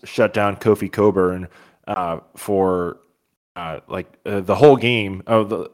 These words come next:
at least the last thirty minutes of the game on Monday night. And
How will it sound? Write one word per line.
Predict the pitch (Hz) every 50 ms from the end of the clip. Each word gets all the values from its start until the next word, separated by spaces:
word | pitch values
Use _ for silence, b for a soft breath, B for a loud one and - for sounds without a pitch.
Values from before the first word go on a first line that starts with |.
| - -
at | 113 113
least | 131 135 - - -
the | 120 107
last | 107 113 117 117 113 -
thirty | - 113 110 104 104
minutes | 101 107 107 101 - 98
of |
the | 95 92
game | 85 95 98 95 90 87 85 b b b b b b b b b _ _ -
on | 98 92 92 90 85 -
Monday | - 107 107 107 101 95
night. | 92 95 98 90 87 87 - _ _ _ _ _ _ _ 110 113 -
And | 113 113 110 101